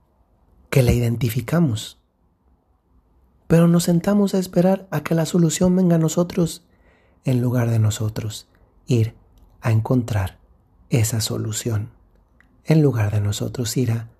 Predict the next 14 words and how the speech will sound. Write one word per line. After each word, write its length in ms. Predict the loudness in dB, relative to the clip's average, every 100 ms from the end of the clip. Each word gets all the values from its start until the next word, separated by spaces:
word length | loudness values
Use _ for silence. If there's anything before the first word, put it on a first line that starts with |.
| _
subirnos 840 | -4 -2 0 2 0 -2 -6 -10 _ _ -8
a 140 | -4
ese 240 | -4 -4
árbol. 340 | -8 -8 -10 -12 _ _ _ _ _ _ _ _ 2
¿Cuál 260 | 4 4
es 140 | 2 -2
tu 160 | -6
árbol? 420 | -4 -4 -8 -12 _ _ _ _ _ _ _ _ _ _ _ _ _ 0
Tercera 380 | 2 2 -2
cosa, 400 | -4 -6 -8 -10 _ _ _ _ _ _ _ _ _ _ _ _ -12
Jesús 540 | 0 0 4 2 2
levanta 440 | 0 0 0 0
los 240 | -2 -2 -2
ojos. 480 | -4 -6 -16 -18